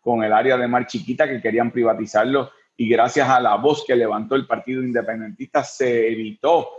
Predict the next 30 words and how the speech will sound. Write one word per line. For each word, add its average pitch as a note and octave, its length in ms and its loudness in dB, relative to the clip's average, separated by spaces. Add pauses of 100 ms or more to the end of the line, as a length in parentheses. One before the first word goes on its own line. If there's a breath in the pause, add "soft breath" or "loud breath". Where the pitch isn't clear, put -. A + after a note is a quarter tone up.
(280)
que A2+ 140 -2
eso D3 140 -2
ocurriera, D3 500 0
aun C3 340 2
cuando D#3+ 300 -2
se C3 100 0
aprobó B2+ 480 2
con A3 280 0
mi G3+ 100 -4
voto D3+ 280 -2
en A#2 120 -6
contra A2 500 -4
en G3+ 220 -4
el E3+ 120 -2
Senado, C3+ 520 0 (440)
eh, A#2 360 2
la C3 320 4
denuncia C#3+ 500 0
provocó B2+ 540 0
que C3+ 100 -4
se B2+ 140 0
detuviera A#2 540 0
ese B2 160 -4
proceso A#2+ 440 -6
de A2+ 120 2
privatización. G#2+ 880 -2 (380 loud breath)
Nosotros C3 480 0
tenemos C#3+ 320 0
una C#3+ 240 2
propuesta C#3+ 600 0